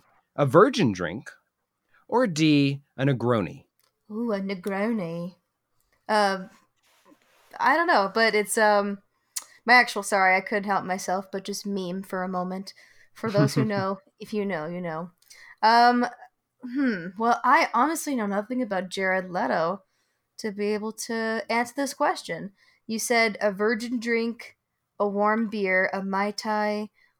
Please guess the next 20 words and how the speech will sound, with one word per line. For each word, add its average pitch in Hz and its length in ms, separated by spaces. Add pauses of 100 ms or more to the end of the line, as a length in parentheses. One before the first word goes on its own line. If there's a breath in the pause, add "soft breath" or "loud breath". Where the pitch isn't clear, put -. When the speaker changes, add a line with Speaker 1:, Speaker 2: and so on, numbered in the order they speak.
(140)
Speaker 2:
or 196 540
a - 40
Negro-, 196 300
actually, 370 240
you 508 100
know 554 120
what? 554 180 (100)
I 349 40
take 466 220
that 480 260
back. 302 140 (200)
I'm 285 160
gonna 392 180
say 330 220
my 311 120
answer 294 360
is 254 160
Negroni. 175 640 (800 soft breath)
Negroni. 226 460
Speaker 1:
Negroni. 143 440